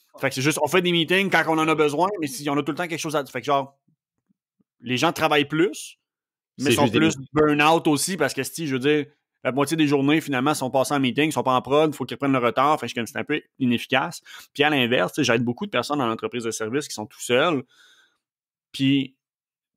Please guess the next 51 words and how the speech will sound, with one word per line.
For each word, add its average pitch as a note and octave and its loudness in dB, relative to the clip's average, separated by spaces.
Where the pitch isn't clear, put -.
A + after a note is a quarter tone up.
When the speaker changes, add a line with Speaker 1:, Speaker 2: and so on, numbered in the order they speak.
Speaker 1:
toutes G#3 0
les D#3 4
réflexions C3+ -2
qu'on B2 -4
a, D3 0
mettons, C#3 -2
toi C#3 2
et C3+ 2
moi, C#3 4
sur A#2+ -4
l'importance C3 0
de, B2 -2
justement, A#2+ -4
comme, G#2 -8
prendre C#3 -2
un C3+ 0
temps C3 0
de C3 0
recul, B2+ 0
tout, D3+ -6
de C3 -2
se C3 -6
mettre C#3 -2
à C3 2
l'horaire, B2+ 2
ils C3+ -2
le B2 -2
font C3+ -2
pas. D3 0
Fait A#2+ -2
que, - -8
tu D#3 2
sais, D#3 0
les, B2 -2
les, A2+ 0
les, A2 -2
les, G#2+ -2
les, G#2 -6
les A#2 -2
repos C#3 2
stratégiques, C#3+ -2
les A#2+ -4
routines C#3 -2
de C#3+ 4
réflexion, C3+ -2
ils A#2+ -2
les B2 0
font D3 0
tout - -2
le C3 -2
temps E3+ 0